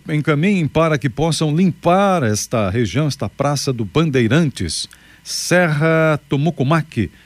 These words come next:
esquina com a Serra Velha. Mandou aqui o ouvinte, mandou algumas fotos, inclusive,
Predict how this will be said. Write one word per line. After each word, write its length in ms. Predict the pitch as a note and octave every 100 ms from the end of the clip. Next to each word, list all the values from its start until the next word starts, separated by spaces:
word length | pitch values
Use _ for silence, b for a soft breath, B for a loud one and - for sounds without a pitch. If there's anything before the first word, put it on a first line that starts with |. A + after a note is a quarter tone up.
| b
esquina 320 | A2 - C#3 C3+
com 100 | B2+
a 80 |
Serra 340 | A2 - B2 A2
Velha. 560 | E2+ F2+ C3 A2 A#2 A2+ B B
Mandou 300 | - A2+ A2
aqui 160 | A2+ A#2
o 60 | B2
ouvinte, 460 | C#3+ A#2+ G3 -
mandou 200 | C3 D3
algumas 320 | D3 C#3 -
fotos, 340 | - - C3+ -
inclusive, 540 | A#2 A#2 G2+ F#3 E3+